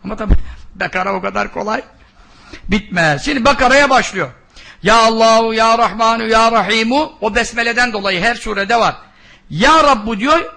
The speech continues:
Ya Allahu diyor. Yanına ne yazmış? Yedi. Ne demek?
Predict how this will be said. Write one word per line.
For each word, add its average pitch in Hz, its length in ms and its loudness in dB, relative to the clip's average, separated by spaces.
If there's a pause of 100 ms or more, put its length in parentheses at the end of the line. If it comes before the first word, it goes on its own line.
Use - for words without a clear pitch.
Ya 262 200 4
Allahu 233 560 2
diyor. 160 220 -8
Yanına 277 300 0
ne 311 100 0
yazmış? 269 500 -4 (560)
Yedi. 196 440 -6 (600)
Ne 294 160 2
demek? 269 300 0